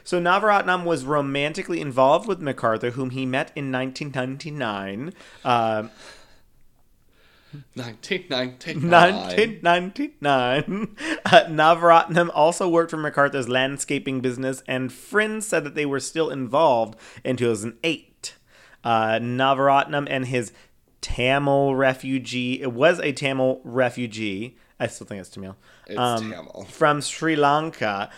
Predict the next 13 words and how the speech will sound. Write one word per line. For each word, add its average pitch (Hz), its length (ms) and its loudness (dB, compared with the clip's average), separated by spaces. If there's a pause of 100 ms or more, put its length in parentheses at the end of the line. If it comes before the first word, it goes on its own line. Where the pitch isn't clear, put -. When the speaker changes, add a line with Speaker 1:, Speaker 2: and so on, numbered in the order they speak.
(140)
Speaker 1:
and 139 160 -4
had 127 220 0
no 139 180 0
family 147 320 -2
members 131 300 -2
in 127 240 -10
Canada. 101 640 -12 (400)
Canada. 104 420 -8 (680)
Speaker 2:
God, - 140 -20 (260)
you 107 340 -16
just 113 300 -14
hit - 500 -16
the, 82 320 -10